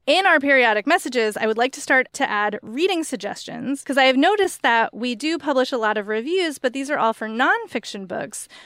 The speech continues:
while I believe you can also learn a lot from fiction. In the first version of reading suggestions, I have focused on books that will change your perspective of colonial history, and suggested Homegoing by Ya Jesse,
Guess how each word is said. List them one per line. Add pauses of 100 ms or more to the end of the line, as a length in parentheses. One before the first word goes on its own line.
while
I
believe
you
can
also
learn
a
lot
from
fiction. (220)
In
the
first
version
of
reading
suggestions,
I
have
focused
on
books
that
will
change
your
perspective
of
colonial
history, (320)
and
suggested
Homegoing
by
Ya
Jesse,